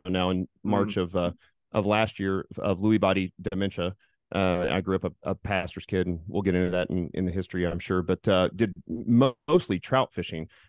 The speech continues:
Speaker 1: my
Speaker 2: Okay.
Speaker 1: dad. So, you know, putting on the waders and standing in the river, and, and grew up, uh, my, one of my dad's, uh, churches, uh, the longest tenure was, uh, down in Northwest Arkansas, right on the White River. And so
Speaker 2: Oh, wow.
Speaker 1: grew up fishing there, and, uh,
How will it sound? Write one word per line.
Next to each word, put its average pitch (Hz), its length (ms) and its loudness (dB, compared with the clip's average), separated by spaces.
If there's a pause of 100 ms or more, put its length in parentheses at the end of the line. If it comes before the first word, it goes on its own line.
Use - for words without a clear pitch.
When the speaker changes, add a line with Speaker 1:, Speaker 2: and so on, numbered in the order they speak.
Speaker 1:
my 110 120 4
Speaker 2:
Okay. 98 100 4
Speaker 1:
dad. 87 160 2
So, 90 180 0
you 80 100 -2
know, 92 80 2
putting 110 180 0
on 117 60 2
the 113 60 4
waders 107 380 2
and 85 100 -10
standing 110 220 -2
in 107 80 0
the 101 60 -2
river, 104 340 0
and, 82 260 -2
and 95 160 -4
grew 107 200 2
up, 104 200 0
uh, 90 480 0
my, 101 200 -2
one 104 140 -2
of 101 60 0
my 95 80 0
dad's, - 480 -4
uh, 92 140 -2
churches, 98 600 -2
uh, 90 220 0
the - 120 -6 (100)
longest 101 420 0
tenure 92 320 -2
was, 90 240 0
uh, 87 140 2 (500)
down 110 200 2 (140)
in 110 240 2
Northwest 104 440 2
Arkansas, 101 420 0
right 95 200 0
on 98 60 -2
the 92 60 -2
White 90 220 -2
River. 98 320 -4
And 90 120 -4
so 98 180 -2
Speaker 2:
Oh, 92 80 2
wow. 110 200 -2
Speaker 1:
grew 107 240 2
up - 80 2 (220)
fishing 120 340 0
there, 117 320 4
and, 95 260 0
uh, 95 200 -2